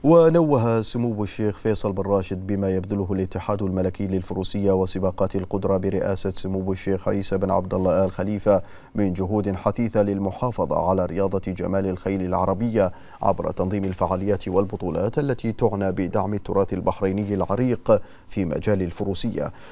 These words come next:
موضحا سموه أن تلك الجهود لها مردود إيجابي في دعم وتعزيز المكانة المرموقة التي تحتلها مملكة البحرين على خارطة رياضة الفروسية العالمية. وقال سموه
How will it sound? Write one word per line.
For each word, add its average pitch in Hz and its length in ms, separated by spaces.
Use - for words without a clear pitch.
موضحا 113 680
سموه 104 720
أن 98 160
تلك 104 240
الجهود 95 460
لها 95 240
مردود 92 640
إيجابي 90 580
في 104 200
دعم 85 320
وتعزيز 95 540
المكانة 92 440
المرموقة 101 680
التي 90 300
تحتلها 101 640
مملكة 95 540
البحرين 95 480
على 101 260
خارطة 98 540
رياضة 95 440
الفروسية 92 640
العالمية. 90 120
وقال 87 600
سموه 107 440